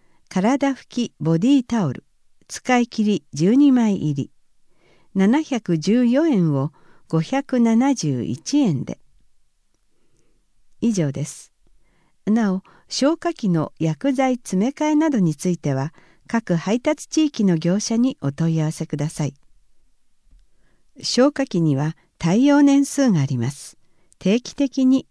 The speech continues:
点検、買い替えをしましょう。区や消防署では、消火器、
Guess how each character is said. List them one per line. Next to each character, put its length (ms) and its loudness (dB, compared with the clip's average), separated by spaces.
点 260 0
検、 380 -2
買 200 -2
い 40 -18
替 220 -2
え 80 0
を 80 -2
し 160 -4
ま 120 0
し 160 -4
ょ 180 -4
う。 60 -20
区 140 -2
や 200 2
消 300 0
防 180 2
署 180 -2
で 140 0
は、 200 -4
消 320 0
火 180 -4
器、 200 -18